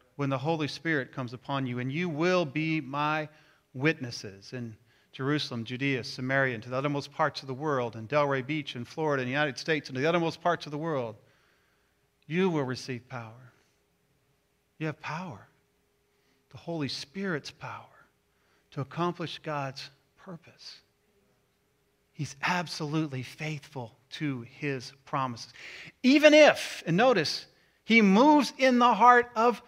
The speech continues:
Cyrus. Cyrus is not a godly man. Oh, he worships gods. He worships a lot of them. Cyrus is not someone who worships the God of Abraham, Isaac, and Jacob.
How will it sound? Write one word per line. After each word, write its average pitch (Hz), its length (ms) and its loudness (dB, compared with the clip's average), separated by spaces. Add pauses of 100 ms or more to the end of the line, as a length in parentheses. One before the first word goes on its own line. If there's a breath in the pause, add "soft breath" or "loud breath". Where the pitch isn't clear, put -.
Cyrus. 262 880 2 (1200 soft breath)
Cyrus 262 560 6
is 226 120 0
not 240 220 2
a 240 60 4
godly 233 360 6
man. 247 520 0 (380)
Oh, 139 120 2
he 139 80 4
worships 156 380 -4
gods. 185 600 0 (240)
He 143 100 -2
worships 165 360 4
a 240 60 4
lot 220 280 6
of 202 100 4
them. 104 180 -8 (1300)
Cyrus 302 460 8
is 240 160 0
not 220 320 4
someone 190 240 2
who 185 140 4
worships 175 420 0
the 160 100 -2
God 160 280 2
of 143 120 -4
Abraham, 147 460 0
Isaac, 131 400 -6
and 113 100 -8
Jacob. 143 380 -6